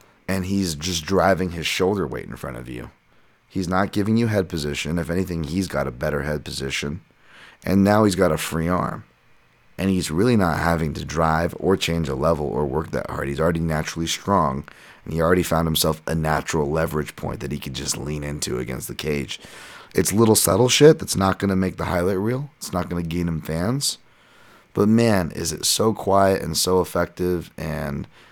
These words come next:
technical nuts who love the grind like me just kind of goo goo gaga, you know, over, over it. I know it sounds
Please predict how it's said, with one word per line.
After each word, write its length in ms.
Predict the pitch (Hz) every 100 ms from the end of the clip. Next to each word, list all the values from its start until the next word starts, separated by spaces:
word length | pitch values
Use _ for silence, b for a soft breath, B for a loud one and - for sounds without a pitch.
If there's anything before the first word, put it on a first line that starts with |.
| b b _ -
technical 460 | - 104 110 107
nuts 360 | 101 95 95 -
who 120 | 87
love 240 | 85 85 80
the 80 |
grind 360 | 76 85 85 82
like 160 | 80 76
me 440 | 80 80 80 - -
just 300 | - - -
kind 200 | 82 76
of 180 | 73 71
goo 140 | 85
goo 180 | 76 76
gaga, 540 | 76 73 - - - -
you 80 | 78
know, 140 | 76
over, 320 | - 69 62 60 -
over 320 | 73 67 67
it. 100 | 58 -
I 60 |
know 140 | 73 64
it 80 |
sounds 260 | - -